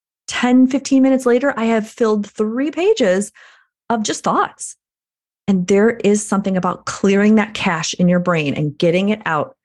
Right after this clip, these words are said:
making that unconscious conscious that will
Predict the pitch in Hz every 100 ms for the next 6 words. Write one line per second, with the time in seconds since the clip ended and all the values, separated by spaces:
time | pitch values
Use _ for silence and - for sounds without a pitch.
0 | _ - 175 190 226 247 277 226 - 175
1 | 175 175 165 165 170 - - 160 165 -
2 | 175 - 170 180 175 175 165